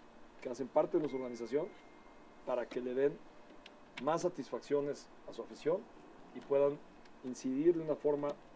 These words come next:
mucho más profunda en la generación de valor a su región. Y creo que entonces el modelo por el que nosotros apostamos, no sé, mañana las cosas pueden cambiar,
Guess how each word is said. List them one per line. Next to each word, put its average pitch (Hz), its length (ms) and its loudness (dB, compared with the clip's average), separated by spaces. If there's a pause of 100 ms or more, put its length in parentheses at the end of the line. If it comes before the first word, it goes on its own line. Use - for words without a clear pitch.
(300)
mucho 160 280 -2
más 143 420 -2 (140)
profunda 165 500 -2 (440)
en 120 80 -10
la 117 60 -8
generación 123 600 -2
de 139 80 2
valor 123 380 -4 (840)
a 110 60 -10
su 117 240 -8 (140)
región. 107 260 -8 (1120)
Y 120 60 -8
creo 151 320 4
que 143 100 2
entonces 143 480 -2 (640)
el 127 100 -6
modelo 139 360 4
por 139 180 -2
el 117 80 -2
que - 100 -12
nosotros 131 300 -4
apostamos, 127 600 -4 (1600)
no 120 80 -12
sé, 151 140 -6
mañana 123 400 -8
las 113 160 -6
cosas - 180 -10
pueden 135 140 0
cambiar, 151 280 2